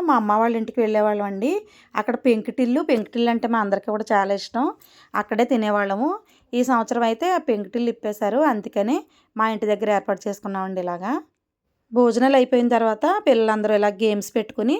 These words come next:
ఒక్కొక్కళ్ళు ఒక్కో సాంగ్కి అయితే డ్యాన్స్ చేశారండి. కానీ అన్నీ కూడా ఇన్-, ఈ వీడియోలో షేర్ చేయట్లేదు, ఎందుకంటే పిల్లలకి మొహమాటంగా ఉంటుంది కదా. మా చెల్లిగారు అబ్బాయిలు అయితే చెన్నైలో చదువుతున్నారండి, వైజాగ్లో ఒక అబ్బాయి చదువుతున్నాడు.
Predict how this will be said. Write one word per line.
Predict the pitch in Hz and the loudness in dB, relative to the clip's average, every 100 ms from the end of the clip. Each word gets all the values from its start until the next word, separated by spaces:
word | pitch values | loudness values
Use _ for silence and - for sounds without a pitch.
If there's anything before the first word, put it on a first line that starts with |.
| - - - - | -4 -20 -20 -4
ఒక్కొక్కళ్ళు | 214 214 220 240 240 | -4 0 0 2 2
ఒక్కో | 247 240 | 2 0
సాంగ్కి | 233 208 202 202 | 0 0 0 -2
అయితే | 214 262 | 0 0
డ్యాన్స్ | 220 208 202 | 0 -2 -4
చేశారండి. | - 220 220 208 202 202 294 403 _ - _ - | -4 -4 0 -2 -2 -2 -4 -4 _ -20 _ -4
కానీ | 226 240 | 0 0
అన్నీ | 226 220 | 0 -2
కూడా | 233 240 247 339 | 0 0 0 0
ఇన్-, | 285 233 247 | -2 -4 -8
ఈ | 233 214 | -8 -4
వీడియోలో | 214 208 214 220 | -2 0 0 0
షేర్ | 226 208 | -2 -2
చేయట్లేదు, | 202 214 208 214 190 262 370 _ _ - | -2 -4 -2 -4 -2 -2 -4 _ _ -14
ఎందుకంటే | 226 214 208 214 262 | -8 -6 -2 -2 -2
పిల్లలకి | 311 240 208 208 202 208 196 | -2 0 0 -2 -4 -4 -4
మొహమాటంగా | 196 190 196 196 202 202 | -6 -8 -6 -8 -8 -8
ఉంటుంది | 202 185 190 | -8 -10 -14
కదా. | 180 185 240 320 _ _ _ _ _ _ _ _ _ _ _ | -12 -8 -6 -8 _ _ _ _ _ _ _ _ _ _ _
మా | 226 | -6
చెల్లిగారు | 226 262 214 226 233 | 2 2 4 2 2
అబ్బాయిలు | 208 226 226 | 2 2 2
అయితే | 214 269 392 | 0 0 0
చెన్నైలో | - 233 208 196 | 0 0 0 0
చదువుతున్నారండి, | 214 214 202 196 196 196 190 185 208 339 440 _ _ - | 0 0 -2 -6 -4 -4 -4 -6 -4 -4 -6 _ _ -6
వైజాగ్లో | 214 208 214 214 226 | -2 0 2 2 2
ఒక | 214 | 2
అబ్బాయి | 196 196 | 0 0
చదువుతున్నాడు. | 202 185 190 - 190 185 | -2 -4 -4 -8 -6 -2